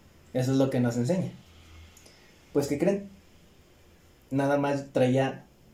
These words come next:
dos carabelas. La Pinta y la Niña. Esas eran carabelas como tal. La Santa María se le conoce como una nao. ¿Cuál es la diferencia entre una nao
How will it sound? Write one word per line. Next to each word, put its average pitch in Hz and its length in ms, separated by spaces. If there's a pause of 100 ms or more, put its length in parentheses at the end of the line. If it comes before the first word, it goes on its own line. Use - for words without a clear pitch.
(260)
dos 120 240
carabelas. 127 600 (1600)
La 120 180
Pinta 123 240
y 117 40
la 117 120
Niña. 131 340 (1120)
Esas 131 280
eran 131 160
carabelas 123 480
como 110 220
tal. 135 240 (800)
La 131 120
Santa 165 300
María 185 460 (880)
se 151 200
le 143 100
conoce 135 360
como 127 460
una 123 440
nao. 147 520 (800)
¿Cuál 139 260
es 139 80
la 147 80
diferencia 139 480
entre 123 400
una 113 200
nao 127 440